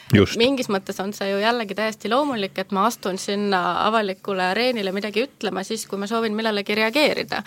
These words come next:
Speaker 2: Millelegi ma tahan ikkagi tähelepanu juhtida või noh, mingi, millelegi üles kutsuda või midagi võiks teha natuke teisiti. Mul on,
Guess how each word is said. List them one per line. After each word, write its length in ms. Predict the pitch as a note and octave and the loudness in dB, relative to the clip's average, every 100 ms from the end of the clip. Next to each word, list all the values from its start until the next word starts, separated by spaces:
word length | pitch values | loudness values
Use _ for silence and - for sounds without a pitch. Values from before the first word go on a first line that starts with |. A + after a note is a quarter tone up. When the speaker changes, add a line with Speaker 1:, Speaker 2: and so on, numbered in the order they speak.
| - - | -12 -6
Speaker 2:
Millelegi 420 | G3+ G#3 F#3 G#3+ C4 | 0 4 4 2 0
ma 80 | A3+ | 0
tahan 300 | G#3 G#3+ G#3 | 0 0 -4
ikkagi 240 | A3+ A3 | -4 -2
tähelepanu 480 | G#3+ G#3 F3+ F3 F3+ | 0 2 0 0 2
juhtida 460 | A#3+ C#4+ - G#3 F#3 | 2 0 -4 -2 0
või 160 | F3+ F3+ | 0 0
noh, 140 | F#3+ | 0
mingi, 520 | G#3+ G3+ A3+ G#3+ G3+ F#3 - - - | 0 -2 -4 0 0 0 -2 -12 -4
millelegi 480 | G3 A3 F#3+ F#3 F3+ | 0 2 0 0 4
üles 220 | B3 - | 2 2
kutsuda 480 | G3+ - - D3 F3 | -4 -4 -4 0 0
või 80 | F3 | 2
midagi 320 | F#3 A3+ G#3 | 2 2 0
võiks 240 | F#3+ G#3 | -2 -2
teha 160 | G#3 G3 | -2 -2
natuke 320 | F3+ - - | -4 -6 -2
teisiti. 560 | F#3 F#3 - C#3+ - F3 | 0 0 -2 -6 -6 -4
Mul 160 | E3+ | -4
on, 240 | F#3 F#3 | -4 -4